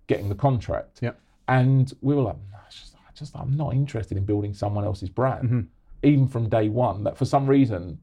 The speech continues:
Speaker 1: that was instinctive. And obviously that
Speaker 2: Yeah.
Speaker 1: was very important
Speaker 2: Well, you
Speaker 1: down,
Speaker 2: wouldn't
Speaker 1: down
Speaker 2: be
Speaker 1: the road.
Speaker 2: here if you didn't do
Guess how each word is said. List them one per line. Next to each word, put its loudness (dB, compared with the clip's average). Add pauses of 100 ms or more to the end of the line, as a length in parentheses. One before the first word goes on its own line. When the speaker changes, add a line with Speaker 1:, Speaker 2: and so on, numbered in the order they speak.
Speaker 1:
that 2
was -4 (1000)
instinctive. -4
And -2
obviously -2
that 2
Speaker 2:
Yeah. -10
Speaker 1:
was -6 (300)
very 2
important -6 (140)
Speaker 2:
Well, 4
you 4
Speaker 1:
down, 0
Speaker 2:
wouldn't 2
Speaker 1:
down 4
Speaker 2:
be 2
Speaker 1:
the 0
road. 2
Speaker 2:
here -12 (300)
if -4
you -2
didn't -6
do -4